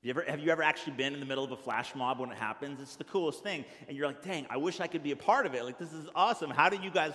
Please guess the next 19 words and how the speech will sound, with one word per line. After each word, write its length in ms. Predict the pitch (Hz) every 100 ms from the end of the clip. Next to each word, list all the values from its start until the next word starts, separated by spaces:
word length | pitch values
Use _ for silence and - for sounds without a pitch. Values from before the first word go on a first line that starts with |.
| -
pull 220 | 190 185
this 220 | 170 -
off?" 340 | 220 254 113 127
And, 80 |
like, 160 | 143 135 - - -
who, 260 | 220 196 - - - -
like, 180 | 156 - - - -
where 200 | 233 247
was 180 | 233 226
the 100 | 208
cue? 260 | 269 302
I 100 | 208
missed 280 | 220 240 -
it. 160 | 160 - - - - - - _ _ - _ - _ -
And 160 | 170
when 120 | 190 190
the 60 |
church 360 | 180 240 226 160
gathers 640 | 185 240 247 - - -